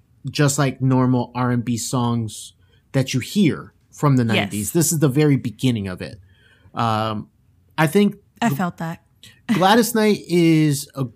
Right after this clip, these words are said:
Speaker 1: great singer, obviously, and the song,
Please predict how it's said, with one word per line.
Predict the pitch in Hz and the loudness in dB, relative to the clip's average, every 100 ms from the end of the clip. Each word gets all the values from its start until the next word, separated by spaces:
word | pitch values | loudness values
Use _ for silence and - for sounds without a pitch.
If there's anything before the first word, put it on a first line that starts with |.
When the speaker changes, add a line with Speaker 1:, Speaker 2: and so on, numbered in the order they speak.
| - | -4
Speaker 1:
great | 143 143 | 0 0
singer, | 156 151 139 | 0 0 2
obviously, | 123 120 123 113 127 135 147 - _ - - 143 | 0 0 -2 -4 -4 -4 -6 -10 _ -20 -8 0
and | 139 135 131 131 127 - | 4 4 4 2 0 -4
the | 151 | -6
song, | 147 185 190 202 196 | -2 0 2 2 0